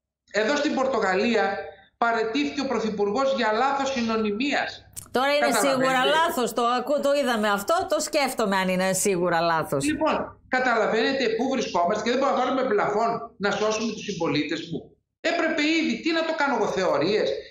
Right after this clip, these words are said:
Speaker 1: πέντε τοις εκατό και εφτά τοις εκατό. Ας πάνε με πέντε τοις εκατό να σώσουν την οικογένεια. Ε, οι ευρωεκλογές είναι μπροστά.
Speaker 2: Πάντως έχουμε πολύ δύσκολο χειμώνα, ε, ειδικά εμείς εδώ με τα κλίματα, τα, με το κλίμα το πιο ψυχρό, ε, θα δυσκολευτούμε ακόμη περισσότερο.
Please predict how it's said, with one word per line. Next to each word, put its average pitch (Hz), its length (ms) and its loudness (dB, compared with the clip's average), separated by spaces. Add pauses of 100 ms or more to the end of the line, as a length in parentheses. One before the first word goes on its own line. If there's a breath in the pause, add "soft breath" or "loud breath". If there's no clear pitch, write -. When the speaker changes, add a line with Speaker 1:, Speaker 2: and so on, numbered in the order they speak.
Speaker 1:
πέντε 220 260 0
τοις - 160 -4
εκατό 180 460 0
και 175 80 -2
εφτά 196 240 0
τοις - 160 -4
εκατό. 151 320 0 (380)
Ας 285 240 0
πάνε 320 220 2
με - 100 0
πέντε 302 220 0
τοις 277 120 0
εκατό 247 220 0 (100)
να 262 60 0
σώσουν 262 320 -2
την 240 120 0
οικογένεια. 226 540 0 (180)
Ε, 202 140 2
οι 196 40 2
ευρωεκλογές 202 640 0
είναι 202 160 -4
μπροστά. 170 300 -2 (500 loud breath)
Speaker 2:
Πάντως 240 320 0
έχουμε 262 400 0
πολύ 247 240 0
δύσκολο 208 420 0
χειμώνα, 175 480 0 (540)
ε, 202 60 2
ειδικά 202 280 0 (100)
εμείς 220 260 0
εδώ 220 300 2
με 214 120 0
τα 208 240 0
κλίματα, 214 480 0
τα, 190 420 2
με 185 100 0
το 180 120 0
κλίμα 208 300 0
το 196 120 -2
πιο 214 200 -2
ψυχρό, 214 580 0 (300 loud breath)
ε, 190 400 2
θα 208 140 0
δυσκολευτούμε 202 600 0
ακόμη 233 280 0
περισσότερο. 208 720 0